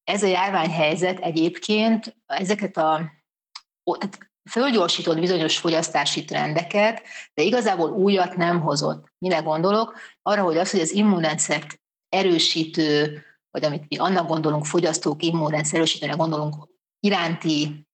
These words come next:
termékek iránti kereslet, az régebben is megvolt. Tehát ez nem egy új keletű dolog, és tulajdonképpen a, ez a járványhelyzet ezt a trendet egy kicsit megerősítette.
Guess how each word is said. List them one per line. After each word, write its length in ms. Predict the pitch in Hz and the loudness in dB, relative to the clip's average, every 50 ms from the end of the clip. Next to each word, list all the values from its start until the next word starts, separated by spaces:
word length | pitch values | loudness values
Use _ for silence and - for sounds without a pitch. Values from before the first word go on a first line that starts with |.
| _ _ _ _ _ _ _ _ | _ _ _ _ _ _ _ _
termékek 420 | - 202 208 202 190 165 151 147 151 | -2 0 2 2 2 0 0 0 2
iránti 320 | 175 185 180 170 - - | 0 0 0 -2 -4 -4
kereslet, 380 | - 160 156 170 - - - - | -2 0 0 0 0 -2 -2 -2
az 140 | 180 156 | -2 0
régebben 420 | 190 214 226 196 165 151 151 147 147 | 0 0 2 2 0 0 0 0 0
is 160 | 147 - - | 0 -2 0
megvolt. 580 | - 143 139 139 135 135 139 - - _ _ _ _ - - - - _ _ _ | -2 -4 -4 -4 -6 -6 -6 -8 -10 _ _ _ _ -20 -20 -20 -20 _ _ _
Tehát 180 | - 143 156 160 | -4 -4 -2 0
ez 80 | 180 175 | 2 2
nem 140 | 208 226 | 4 4
egy 120 | 220 180 170 | 4 2 2
új 200 | 160 170 170 170 | 2 2 2 2
keletű 520 | 170 175 160 147 147 147 - - 151 143 | 2 0 0 0 0 -2 -4 -4 -4 -4
dolog, 720 | 139 143 143 143 143 156 170 196 226 254 262 233 - - _ _ _ _ _ _ - | -2 -2 -2 0 0 2 2 2 2 0 -2 -2 -6 -14 _ _ _ _ _ _ -6
és 420 | - 170 180 - - - - - _ _ | -4 -2 -2 -2 -4 -4 -10 -18 _ _
tulajdonképpen 480 | - 262 262 262 240 208 190 - 185 170 | 0 0 0 2 0 -2 -2 0 -2 -2
a, 540 | 170 - - 160 160 156 156 156 156 180 202 - | -2 -2 0 0 2 2 2 0 0 -2 -6 -4
ez 160 | - 185 185 | -2 0 2
a 40 | 185 | 2
járványhelyzet 1000 | 180 185 196 196 185 147 - 156 165 165 160 170 170 165 202 214 220 214 - - | 2 2 2 0 0 0 -2 0 0 0 0 0 0 0 0 0 -2 -4 -8 -4
ezt 400 | - 196 202 214 202 - - - | -2 0 0 2 0 -2 -2 0
a 120 | 175 156 - | -2 -2 -2
trendet 380 | - - 185 175 185 185 185 | -2 -2 -2 0 0 0 0
egy 100 | 180 180 | -2 -2
kicsit 320 | - - - - - - - | -4 -4 -4 -4 -4 -4 -6
megerősítette. 1160 | 170 160 156 156 151 151 151 151 - - 170 - - - 160 - _ - - 170 - 151 | -6 -6 -4 -4 -6 -6 -4 -4 -4 -4 -4 -8 -10 -10 -10 -10 _ -12 -8 -8 -8 -8